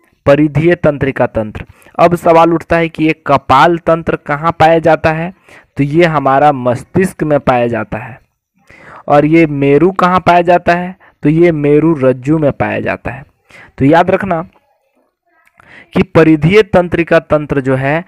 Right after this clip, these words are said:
दो चीजों से मिलकर बनी है, कपाल तंत्र से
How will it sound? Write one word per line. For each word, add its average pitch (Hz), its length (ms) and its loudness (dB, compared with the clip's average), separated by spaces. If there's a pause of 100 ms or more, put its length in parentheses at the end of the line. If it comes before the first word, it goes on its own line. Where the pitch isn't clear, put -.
(220)
दो 185 320 0
चीजों 175 400 -2
से 165 180 -4
मिलकर 143 400 0
बनी 120 280 -4
है, 113 240 -10 (480)
कपाल 139 460 2
तंत्र 180 400 -2
से 214 280 -2